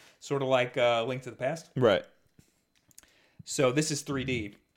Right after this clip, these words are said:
Speaker 1: I don't know how I feel about that.
Speaker 2: Oh, boy.
Speaker 1: But it looks cool.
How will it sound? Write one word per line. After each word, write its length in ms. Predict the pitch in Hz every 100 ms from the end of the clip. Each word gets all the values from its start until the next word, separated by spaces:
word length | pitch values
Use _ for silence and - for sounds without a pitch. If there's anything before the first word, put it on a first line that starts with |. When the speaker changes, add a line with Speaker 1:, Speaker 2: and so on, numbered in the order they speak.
| _ _ _ _ _
Speaker 1:
I 20 |
don't 120 | 131 127
know 40 |
how 80 | 120
I 20 | 117
feel 240 | - -
about 220 | - -
that. 140 | - -
Speaker 2:
Oh, 300 | 110 120 120 -
boy. 320 | 104 90 98 - _ _ _ _ _ _ _ _ _ _ -
Speaker 1:
But 100 | 175
it 20 |
looks 180 | 143 -
cool. 220 | -